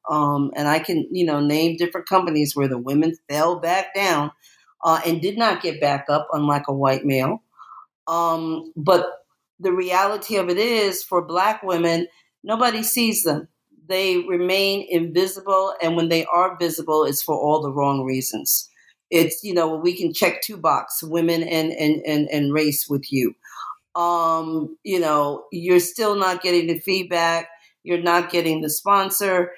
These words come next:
You're not getting the support. You're not getting the development. You know, I, I teach in many executive programs at Tuck,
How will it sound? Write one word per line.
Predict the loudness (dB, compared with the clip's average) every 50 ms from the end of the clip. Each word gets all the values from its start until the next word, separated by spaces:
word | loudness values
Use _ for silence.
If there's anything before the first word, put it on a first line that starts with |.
| -20 _ _ -8
You're | -4 -2 0
not | 0 0 0 -2 -2
getting | -2 -2 0 2 2 2
the | 0 0
support. | 0 -2 -4 -4 -6 -4 0 2 4 4 2 2 -2 -12 -20 _ _ -6
You're | -4 -2 0
not | 2 2 2 0 0
getting | 0 0 2 2 2 2
the | 0 -2
development. | -2 -4 -2 2 2 2 2 2 -2 -4 -4 -2 -2 -4 -4 -8 _ _ _ -6
You | -4 -2
know, | 0 2
I, | 2 2 2 0 -4 -4 -2 0
I | 0 0 0 -2
teach | -2 0 0 0 0 0 -2 -4 -4 -6 _ _ _ _ _ -4
in | 0 0 2 2 0 0 -2
many | -2 0 2 2 2 2 2 0
executive | -2 -2 0 0 0 2 2 0 -2 -2 0
programs | 0 0 0 2 0 0 0 0 0 2
at | 2 2 0 0 -4
Tuck, | -2 2 2 2 2